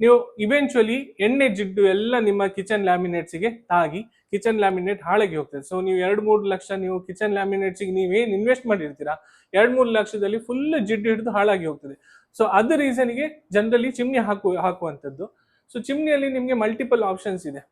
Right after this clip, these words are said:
So ನಿಮ್ಗೆ ಇದು ನಿಮ್ಗೆ ಡಿಸೈನ್ ಚೇಂಜ್. So ಇದು ನಿಮ್ಗೆ ಕರ್ವ್ ಚಿಮ್ನಿ. ನೀವೀಗ ಟ್ರೆಡಿಷನಲಿ ಚಿಮ್ನಿ ಅಂತ ಎಣಿಸಿದಾಗ ಫಸ್ಟ್ ಗೆ ಬರೋದು ಇದೆ,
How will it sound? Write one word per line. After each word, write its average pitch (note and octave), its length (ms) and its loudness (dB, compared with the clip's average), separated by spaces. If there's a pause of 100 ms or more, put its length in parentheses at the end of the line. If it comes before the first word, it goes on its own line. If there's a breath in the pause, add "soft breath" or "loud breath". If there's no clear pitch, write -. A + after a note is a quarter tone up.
(380)
So F#3+ 180 2
ನಿಮ್ಗೆ G3+ 280 0
ಇದು G#3 160 -2
ನಿಮ್ಗೆ A#3 320 -2
ಡಿಸೈನ್ C4+ 400 6
ಚೇಂಜ್. D#3 240 0 (500)
So A3 100 2
ಇದು B3 200 -2
ನಿಮ್ಗೆ C4 260 -2
ಕರ್ವ್ C4 380 4
ಚಿಮ್ನಿ. F3 280 0
ನೀವೀಗ A#3 280 -2
ಟ್ರೆಡಿಷನಲಿ B3+ 600 0
ಚಿಮ್ನಿ C4+ 380 -2
ಅಂತ C4 220 0 (380)
ಎಣಿಸಿದಾಗ A#3+ 520 0 (340)
ಫಸ್ಟ್ A3+ 220 -4
ಗೆ B3 120 -2
ಬರೋದು A3+ 520 0
ಇದೆ, G3+ 340 -4